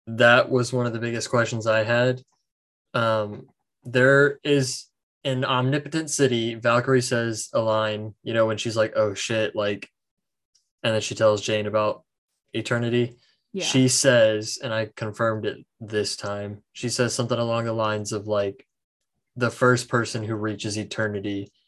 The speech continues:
Speaker 1: gets to make a wish." So it's just the first person and not every person.
Speaker 2: Oh, wow. Okay.
Speaker 1: Because after my first time watching it, I was like, "Well, why the fuck didn't Thor just go to eternity and wish for Jane to,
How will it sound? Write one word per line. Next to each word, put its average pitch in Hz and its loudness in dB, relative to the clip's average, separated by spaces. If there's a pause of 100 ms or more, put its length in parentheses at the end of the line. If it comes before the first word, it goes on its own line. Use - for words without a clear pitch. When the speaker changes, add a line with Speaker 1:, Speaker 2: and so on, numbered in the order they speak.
(680)
Speaker 1:
gets 104 -2
to - -10
make 101 -6
a 92 -4
wish." 95 -6 (200)
So 113 0
it's 110 0
just 113 6
the 107 2
first 110 0
person 104 -2 (300)
and 107 -2
not 104 2
every 104 4
person. - -12 (380)
Speaker 2:
Oh, 220 -4
wow. 165 -6
Okay. 180 -10 (600)
Speaker 1:
Because 135 6
after 139 8
my 131 6
first 185 6
time 127 4
watching 120 2
it, 120 -2
I 123 2
was 123 0
like, 117 -2
"Well, 131 2 (340)
why 117 -4
the 170 -10
fuck - -6
didn't 143 -2
Thor 143 6
just 117 2
go 127 8
to 127 6
eternity 120 -2
and 110 -8
wish 117 -2
for 117 -2
Jane 113 -2
to, 110 -2